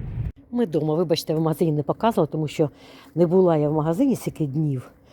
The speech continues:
Для мене дико народу такого, що не пройти, не проїхати. Такого народу, що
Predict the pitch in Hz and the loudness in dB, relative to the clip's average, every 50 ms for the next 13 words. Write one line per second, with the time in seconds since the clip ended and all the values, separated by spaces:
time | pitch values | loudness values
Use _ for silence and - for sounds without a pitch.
0 | - - - _ - 135 160 170 185 202 208 202 196 165 165 - - 160 165 185 | -20 -20 -20 _ -4 2 2 4 4 4 2 2 2 0 0 -2 0 -2 0 2
1 | 220 220 165 165 143 - 151 - - - 254 269 180 139 131 - - - - - | 2 2 2 0 -2 -4 -6 -8 -4 -2 -2 0 0 -2 -4 -4 -4 -6 -6 -4
2 | - - - 175 180 180 185 - - 190 190 175 - 240 233 202 214 208 - 180 | -6 -6 -2 0 0 2 0 0 0 0 0 0 2 2 2 2 2 0 0 0
3 | 190 170 160 147 - - - 127 - - - - - - 160 - - - 262 302 | 0 0 0 -4 -6 -6 -12 -14 -14 -16 -20 -16 -10 -10 -10 -6 2 4 6 6
4 | 302 294 277 262 262 254 240 214 208 190 170 139 143 135 - 208 190 | 6 4 4 4 4 2 2 2 0 0 -2 -2 -6 -8 -8 -8 -8